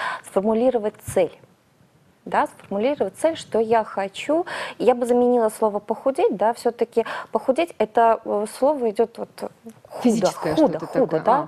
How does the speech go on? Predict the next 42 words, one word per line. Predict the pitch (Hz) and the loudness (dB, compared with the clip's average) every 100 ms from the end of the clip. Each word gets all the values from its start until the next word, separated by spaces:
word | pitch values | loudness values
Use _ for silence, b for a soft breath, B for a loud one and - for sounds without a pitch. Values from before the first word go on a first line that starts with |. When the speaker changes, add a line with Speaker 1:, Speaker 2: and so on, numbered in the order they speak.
| 220 | 0
Speaker 1:
то | 196 | 0
есть, | 170 - | -2 -6
Speaker 2:
понятно. | - | -8
Speaker 1:
как | |
бы, | 175 | -4
да. | 175 254 | 2 2
Speaker 2:
Мгм. | 175 160 B B | 0 -8 B B
Speaker 1:
А | 190 | 0
наш | 285 285 | 0 0
организм | 247 285 302 330 233 | 0 2 2 0 -2
устроен | 214 - 240 233 | -2 2 2 2
так, | 233 302 320 | 2 0 0
что | - - _ 233 226 B B B B B | -6 -16 _ 4 4 B B B B B
он | - 254 247 240 - | 4 6 6 2 2
защищает | 214 262 277 - 208 156 - - | 0 2 -2 2 2 2 -2 -4
нас | 165 147 - | -4 -4 -4
от | - 190 | -4 -4
худого, | - 208 269 349 233 185 175 - | -4 2 4 2 0 -2 -2 -2
от | - - | -6 -2
плохого, | - 185 - 294 330 214 175 | -2 -2 2 2 4 2 -4
да, | 170 214 254 | 2 2 2
и | - 185 | -2 -8
сразу | - 196 185 156 | -4 -2 -4 -6
так | 147 - - | -10 -14 -18
это | 139 | -8
поправиться, | 160 - - 269 285 214 - | -8 -6 0 2 2 -2 -10
стать | 156 - 180 175 156 | -16 -8 -6 -6 -4
больше, | 165 233 247 - - | 0 0 0 -8 -8
Speaker 2:
Хорошо, | 170 170 254 277 | -4 2 2 2
Speaker 1:
лучше. | |
Speaker 2:
тогда | 233 240 | 0 2
как | 285 226 | 4 2
мы | 254 | 2
назовем | 220 220 190 | 2 0 0
этот | 170 170 | -4 -4
дневник? | 185 180 143 110 - | -2 -2 -4 -4 -4
Speaker 1:
Я | 202 285 | 4 4
бы | 277 | 4
сказала, | - - 226 220 240 226 | -2 -2 -2 2 2 2
стать | - 226 220 | 0 -2 0
более | 202 214 214 202 | 0 0 2 0
стройным. | 196 - 208 196 156 | -4 -6 -2 -2 -2